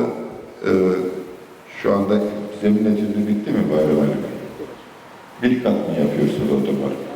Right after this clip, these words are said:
Onu da anlamış değilim yani. İsteyince oluyor, onu söylemek istiyorum. Evet, Sarıyer Meydan düzenlemesi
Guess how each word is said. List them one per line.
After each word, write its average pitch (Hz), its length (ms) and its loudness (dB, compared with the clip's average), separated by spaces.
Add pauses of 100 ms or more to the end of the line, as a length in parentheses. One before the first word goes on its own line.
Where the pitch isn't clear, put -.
Onu 120 240 4
da 92 80 2
anlamış 92 460 0
değilim - 300 2 (120)
yani. - 120 -8 (1500)
İsteyince 90 460 2
oluyor, 92 340 4
onu 73 80 0
söylemek 65 480 0
istiyorum. - 300 -6 (760)
Evet, 107 180 4 (100)
Sarıyer 135 320 2
Meydan 117 560 4
düzenlemesi 101 640 4